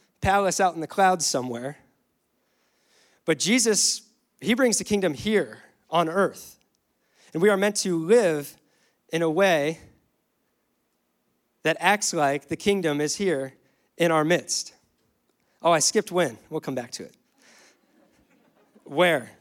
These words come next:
Oh, I got, see, I got my notes out of order. No, I didn't. I just turned the wrong page. The kingdom is here. So I'll trace that back to the when. Let's do that.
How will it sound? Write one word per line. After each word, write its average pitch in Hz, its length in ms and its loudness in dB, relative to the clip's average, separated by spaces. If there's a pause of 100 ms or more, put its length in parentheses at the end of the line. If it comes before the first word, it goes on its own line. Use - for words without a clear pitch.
(300)
Oh, 156 80 2
I 156 100 4
got, 170 160 0
see, 190 160 0
I 180 60 2
got 185 160 2
my 160 80 0
notes 156 340 -2
out 160 140 2
of 147 80 -6
order. 156 420 -2 (420)
No, 220 180 2
I 170 100 2
didn't. 135 360 -6 (380)
I 151 100 0
just 143 220 -8
turned 139 180 -6
the 123 60 -6
wrong 120 160 -6
page. 120 320 -8 (1200)
The 214 80 -2
kingdom 233 360 4
is 196 140 2
here. 156 260 0 (1300)
So 202 300 4
I'll 175 160 2
trace 202 260 2
that 190 180 2
back 175 240 2
to 196 80 2
the 160 120 2
when. 143 240 0
Let's 151 200 0
do 180 160 0
that. 139 280 0